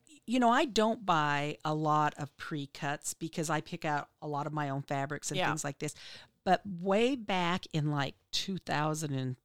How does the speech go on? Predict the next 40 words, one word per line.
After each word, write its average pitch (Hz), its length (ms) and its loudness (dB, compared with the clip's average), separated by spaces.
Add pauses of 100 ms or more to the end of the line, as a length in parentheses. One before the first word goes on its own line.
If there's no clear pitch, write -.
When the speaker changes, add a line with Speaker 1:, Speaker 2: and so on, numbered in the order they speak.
Speaker 1:
three, 147 640 -2 (480)
I 175 200 6
had, 170 360 4
Speaker 2:
Way 208 280 8
Speaker 1:
I 170 80 6
Speaker 2:
back. 160 280 8
Speaker 1:
know, 190 60 12
way 208 260 12
back. 143 300 4
I 208 80 12
mean, 214 160 12
we 247 100 12
are 208 80 12
talking 160 400 6
way 165 280 6
back. 113 360 -2 (160)
Speaker 2:
<laughs> 571 180 -2
Speaker 1:
I, 466 160 8 (560)
and, 247 220 4
and, 226 140 4
and 254 200 8
maybe 339 280 4
these 359 200 2
weren't 277 160 0
even 226 300 -2
out. 185 200 -2
Maybe 302 240 -2
it 311 140 -2
was, 208 100 -8
might 185 140 0
have 170 100 0
been 147 120 0
longer 143 180 0
than 151 120 -2
that. - 80 -8
Whenever, 403 280 4 (220)
whenever 339 320 0
these 294 220 -2
came 190 360 -2
out, 135 400 -4